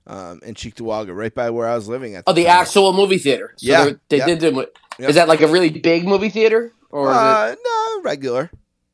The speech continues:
Speaker 2: That's, that's very cool. Okay.
Speaker 1: Yeah.
Speaker 2: That, that, I didn't know that part. Again, we, you know, we weren't, it's too bad, like, that
Speaker 1: Yeah.
Speaker 2: I really f-, I really feel like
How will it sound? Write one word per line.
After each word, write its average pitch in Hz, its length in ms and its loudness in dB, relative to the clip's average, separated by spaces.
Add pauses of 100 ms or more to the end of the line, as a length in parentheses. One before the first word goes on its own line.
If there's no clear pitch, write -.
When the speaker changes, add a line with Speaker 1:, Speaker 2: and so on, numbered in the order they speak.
(220)
Speaker 2:
That's, 147 280 -2
that's 196 260 2
very 160 280 6
cool. 127 380 2
Okay. 165 380 4
Speaker 1:
Yeah. 156 340 4
Speaker 2:
That, 156 200 -2
that, 151 280 2
I 151 100 4
didn't 160 140 -2
know 156 140 0
that 151 200 0
part. 113 200 -4 (160)
Again, 208 320 2
we, 175 200 -2
you 170 100 -2
know, 160 40 2
we 156 160 -2
weren't, 160 380 -2
it's 143 120 -14
too 233 140 -8
bad, 170 380 0
like, 120 280 -8
that 127 460 -8 (160)
Speaker 1:
Yeah. 147 240 0
Speaker 2:
I 147 40 4
really 185 340 0
f-, - 160 -18 (180)
I 139 80 2
really 180 300 0
feel 175 360 0
like 131 220 -2